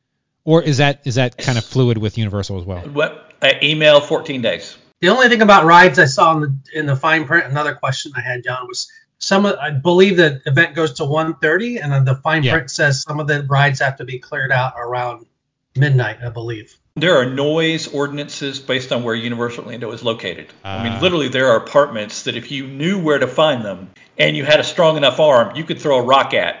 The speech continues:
Speaker 2: from a <laughs> location inside the park and hit apartments. So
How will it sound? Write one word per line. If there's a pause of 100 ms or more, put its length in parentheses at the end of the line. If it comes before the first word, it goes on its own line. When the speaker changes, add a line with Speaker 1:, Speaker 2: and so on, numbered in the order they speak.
(240)
Speaker 2:
from
a
<laughs>
location
inside
the
park
and
hit
apartments. (180)
So